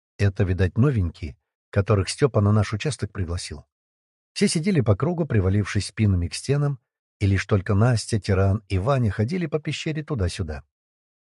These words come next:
Как только я вошёл, все без исключения повернули ко мне головы. Надежда, как меня увидела, закрыла лицо ладонями и всхлипнула. "Ну вот и все попались. Теперь нам точно конец". Пингвинчик, сидящий рядом с ней, дотронулся до её плеча.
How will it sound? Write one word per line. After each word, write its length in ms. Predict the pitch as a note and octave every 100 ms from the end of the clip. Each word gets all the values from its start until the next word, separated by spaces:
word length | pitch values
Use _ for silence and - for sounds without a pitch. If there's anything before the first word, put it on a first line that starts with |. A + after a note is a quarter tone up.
| _ -
Как 140 | F#3 -
только 280 | F#3+ D#3
я 100 | C3+
вошёл, 420 | F#2+ F#2 - D#3+ D#2+
все 180 | - G2
без 200 | F2+ F2
исключения 540 | - F2 - C3+ C3+
повернули 460 | C3+ C#3 C#3+ D3 D3
ко 140 | D3
мне 140 | C#3+
головы. 400 | C3+ D3 G#2 D#2 - _ _ _ _ -
Надежда, 460 | B2+ C3 B2+ G2+
как 200 | - F#2+
меня 220 | G#2 G2 G2
увидела, 460 | G2+ C#3 G#2 F#2
закрыла 560 | F#2 G2 A#2 A#2 G2+ -
лицо 280 | G2 F#2 A2
ладонями 600 | F#2 E2+ C3 A2 G2 A2
и 80 | G2
всхлипнула. 580 | - A#2 B2 G2+ D#2+ D2 _ _ _ _ _
"Ну 140 | A#3 G#3+
вот 200 | F#3+ D#3
и 60 |
все 220 | B2 A#2+ G#2+
попались. 520 | G#2+ G#2 F#2 F#2 - _ -
Теперь 340 | G3+ G#3+ G#3
нам 180 | F3+ E3+
точно 400 | - C3 A#2+ A#2+
конец". 480 | A#2 G2+ F#2 - - _ _ _ _ _ _ -
Пингвинчик, 580 | F#2 E2 G2+ F#2+ - F#2 _ _
сидящий 580 | - F#2+ F#2+ F2+ - F#2
рядом 300 | G2 F2 E2+
с 100 | -
ней, 140 | B2+
дотронулся 580 | G#2 F2 B2 A#2+ A2 F2
до 80 | G2
её 160 | G2
плеча. 420 | - F#2+ - D2